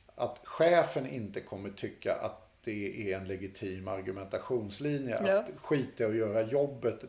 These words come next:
Speaker 1: därför värnskatten finns. Och att man snabbt kanske blir omsprungen av någon annan helt enkelt. Så att
Speaker 2: Ja. Jag tänker också att det är väldigt många typer av jobb där det finns möj-, där man har makten över sin produktivitet på något sätt.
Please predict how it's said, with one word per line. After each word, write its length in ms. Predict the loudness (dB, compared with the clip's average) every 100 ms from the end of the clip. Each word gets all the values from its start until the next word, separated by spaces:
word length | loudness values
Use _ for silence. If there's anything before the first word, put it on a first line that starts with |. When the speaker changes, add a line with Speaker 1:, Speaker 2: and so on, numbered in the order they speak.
| 0
Speaker 1:
därför 380 | 2 2 -4 0
värnskatten 760 | 2 0 -2 -2 -2 -4 -8
finns. 360 | -10 -12 -12 -14 -18 -20 -20 -20 -20 -10
Och 240 | -8 -4
att 260 | -4 -4 -6
man 180 | -4
snabbt 440 | -2 0 0 0 -4
kanske 280 | -4 -4 -2
blir 120 | -2
omsprungen 680 | -2 -4 -6 -4 -4 -4 -4
av 180 | -4 -4
någon 140 | -4
annan 460 | -2 -2 -4 -6 -6
helt 280 | -8 -8
enkelt. 300 | -12 -10 -14 -12 -2
Så 120 | 4
att 60 | 4
Speaker 2:
Ja. 200 | 4 -2 -12 -8 -2
Jag 120 | 4
tänker 300 | 6 6 4
också 200 | 4 2
att 80 | 2
det 60 |
är 40 | 6
väldigt 460 | 8 8 2 -2
många 180 | 2 2
typer 420 | 2 -2 -4 -2
av 140 | -2 2
jobb 300 | 2 0 2
där 140 | 2
det 200 | 2 -2
finns 320 | -2 -2 -2
möj-, 380 | -2 0 0 2 4
där 160 | 4
man 140 | 4 0
har 520 | 2 4 6 6 4
makten 1000 | -2 -4 -10 -14 -14 _ -2 0 0 0
över 580 | 2 4 4 2 0
sin 280 | 0 -4 -4
produktivitet 640 | -4 -4 -6 -8 -4 -4 0
på 60 |
något 200 | 0 0
sätt. 400 | -2 -4 -4 -10